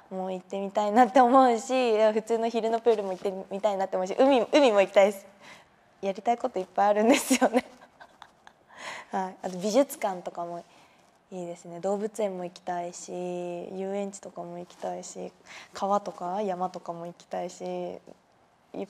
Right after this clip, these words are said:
ぱいあります。<laughs> 今、新日本プロレスさんとか、男子のプロレスは結構知ってる人とか、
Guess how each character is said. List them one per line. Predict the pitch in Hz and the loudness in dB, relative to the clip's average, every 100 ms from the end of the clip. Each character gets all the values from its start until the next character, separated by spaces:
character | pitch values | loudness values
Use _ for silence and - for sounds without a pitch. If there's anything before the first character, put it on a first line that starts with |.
| - | -4
ぱ | 202 | 2
い | |
あ | 208 | 6
り | 277 | 8
ま | 294 | 6
す。 | 262 247 269 285 302 - | 6 4 6 4 -2 -6
<laughs> | _ _ _ - | _ _ _ 0
今、 | 294 320 220 - - - _ | 6 8 6 2 -18 -20 _
新 | - 320 330 349 | 0 4 4 4
日 | |
本 | 349 339 330 | 8 6 6
プ | 349 | 4
ロ | 233 | 4
レ | 196 | 2
ス | |
さ | - 180 | -2 -6
ん | 175 | -6
と | |
か、 | 170 175 160 - - - - | -6 -6 -6 -10 -20 -20 4
男 | 320 359 | 6 6
子 | 285 | 4
の | 220 | 0
プ | 208 | 0
ロ | 202 | 0
レ | 196 202 | 2 0
ス | 196 | -2
は | 196 190 | -2 0
結 | 190 220 - | 0 -2 0
構 | 180 | -2
知 | 180 | -2
っ | 190 | -6
て | - 196 | -6 -4
る | 190 | -4
人 | 190 190 | -6 -8
と | 185 | -6
か、 | - 427 427 349 226 | -4 0 4 4 4